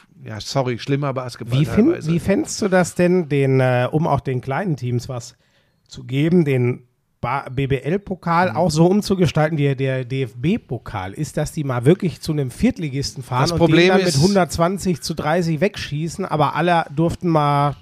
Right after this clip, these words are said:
Speaker 2: die
Speaker 1: Ja.
Speaker 2: großen Bayern oder das große Alba
Speaker 1: Ja, das,
Speaker 2: sehen?
Speaker 1: das gab's ja früher. Es gab ja früher einen offeneren D-B-B-Pokal, hieß es noch. Das kannst du vergessen, weil es, das ist ja das Problem in vielen Sportarten.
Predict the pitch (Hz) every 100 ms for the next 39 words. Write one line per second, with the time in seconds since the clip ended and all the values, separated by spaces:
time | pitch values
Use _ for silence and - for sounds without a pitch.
0 | - 107 104 160 135 135 139 170 170 151
1 | 147 143 - 143 139 - 196 143 175 139
2 | 160 220 - 151 - 156 - 202 - 214
3 | 247 269 - 135 175 160 - 180 190 190
4 | 143 170 156 156 165 185 180 175 185 170
5 | 147 170 170 131 170 185 165 170 170 175
6 | 175 165 170 180 - 123 - 127 - 104
7 | 104 - 98 _ - 123 123 135 143 143
8 | 139 - 147 131 131 165 160 151 - 131
9 | 143 165 147 - 180 170 - 175 175 180
10 | 175